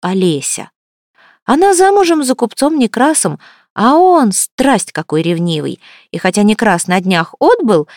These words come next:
его домочадцы вряд ли отпустят со двора купчиху Олесю, да ещё и в ночь. «Так Олеська может не явиться?» как-то по-особому переспросил Стёма.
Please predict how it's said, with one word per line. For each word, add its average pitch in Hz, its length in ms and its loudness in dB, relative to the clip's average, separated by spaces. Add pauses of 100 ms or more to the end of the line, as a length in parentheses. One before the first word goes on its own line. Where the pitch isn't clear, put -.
(220)
его 175 280 0
домочадцы 190 640 0
вряд 175 260 0
ли 294 60 2
отпустят 190 500 -2
со 170 120 -2
двора 175 280 0
купчиху 175 520 -2
Олесю, 190 480 0 (280)
да 170 100 -2
ещё 175 260 0
и 269 100 2
в 180 100 0
ночь. 156 520 -4 (1080)
«Так - 200 -10
Олеська 156 500 -2
может 196 380 -2
не 202 180 0
явиться?» 226 580 0 (560)
как-то - 280 -8
по-особому 160 720 -4
переспросил 175 760 -4
Стёма. 139 560 -6